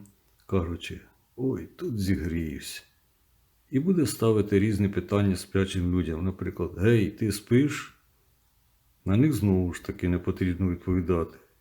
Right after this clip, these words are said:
Якщо ж йому щось не сподобається, то він може почати лякати домашню худобу.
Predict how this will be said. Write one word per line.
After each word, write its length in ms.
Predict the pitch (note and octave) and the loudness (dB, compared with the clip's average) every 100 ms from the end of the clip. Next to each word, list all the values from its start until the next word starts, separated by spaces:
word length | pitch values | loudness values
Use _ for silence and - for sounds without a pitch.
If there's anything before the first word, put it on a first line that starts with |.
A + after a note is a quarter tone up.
| - | -8
Якщо 340 | F#2+ - G#2 | -6 -2 -2
ж 280 | F#2+ - - | -2 -8 -8
йому 280 | G2 G2 F#2+ | 0 2 2
щось 380 | - G2 F2 - | 0 -2 -2 -2
не 80 | E2+ | -8
сподобається, 760 | - E2+ B2 C3+ D3+ B2 B2 | -6 -2 2 2 2 0 -4
то 120 | A#2 | 0
він 180 | A#2+ A#2+ | 4 6
може 240 | A#2 G2+ G2+ | 4 2 -2
почати 540 | G2 G2 G#2+ G2+ F#2+ | -4 -4 -4 -4 -4
лякати 440 | E2+ D#2+ F#2+ F#2+ | -6 -4 -4 -4
домашню 580 | F#2+ D#2+ D#2+ F2+ F2 F#2 | -6 -6 -6 -8 -8 -12
худобу. 520 | F2+ F2 E2+ D2 F2+ | -12 -12 -10 -10 -14